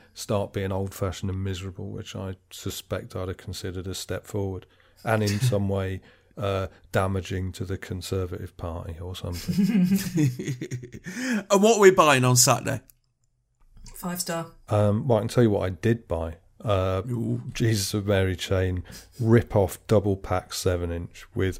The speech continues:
Speaker 1: acoustic versions on the extra disc, punk
Speaker 2: Ooh.
Speaker 1: rock.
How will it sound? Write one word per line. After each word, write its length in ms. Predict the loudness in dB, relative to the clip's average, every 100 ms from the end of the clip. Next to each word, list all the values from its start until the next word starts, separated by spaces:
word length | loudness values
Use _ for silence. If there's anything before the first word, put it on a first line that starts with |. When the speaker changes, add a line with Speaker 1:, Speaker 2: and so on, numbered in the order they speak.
| -12 -18 -12
Speaker 1:
acoustic 720 | -6 2 4 4 -2 -4 0
versions 600 | 4 4 4 0 -2 -4
on 180 | -2 0
the 120 | 0
extra 360 | -2 -4 -6 -6
disc, 460 | -2 -2 -2 -6 -14 -20 -20 -10
punk 340 | -2 0 0
Speaker 2:
Ooh. 80 | 2
Speaker 1:
rock. 320 | 2 0 -4